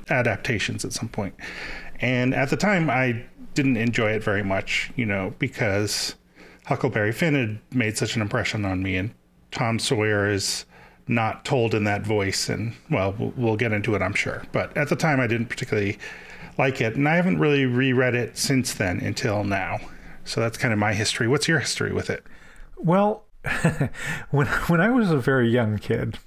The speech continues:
Speaker 2: in nineteen seventy-three, so I would have been five years old, there was a movie adaptation of Tom Sawyer that came out.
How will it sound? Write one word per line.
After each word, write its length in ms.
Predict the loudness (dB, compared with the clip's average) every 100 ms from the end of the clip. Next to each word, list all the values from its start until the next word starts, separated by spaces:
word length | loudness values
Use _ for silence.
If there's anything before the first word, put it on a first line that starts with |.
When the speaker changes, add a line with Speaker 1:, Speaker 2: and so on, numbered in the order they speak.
| -2
Speaker 2:
in 200 | 0 2
nineteen 600 | 2 2 2 2 0 -2 -12 -20 -20 -20 -14
seventy-three, 1000 | -4 0 2 2 2 2 0 0 2 2
so 200 | 0 2
I 80 | 2
would 200 | 4 2
have 100 | 2
been 240 | 0 0
five 520 | -4 -4 0 2 2
years 200 | 2 0
old, 300 | 2 0 0 -6 -16 -20 -18 -18 -20 -8
there 240 | 0 4 6
was 580 | 6 6 6 4 0 -4 -16 -20 -20 -20 -12 -2
a 80 | 0
movie 720 | 2 2 4 4 4 4 4
adaptation 1040 | 4 2 0 2 2 2 0 0 0 -2 -4 -2
of 520 | 2 2 0 -2 -10 -18 -4
Tom 260 | 0 2 2
Sawyer 340 | 2 2 2
that 180 | 0 -2
came 220 | -2 0
out. 300 | 0 -2 -6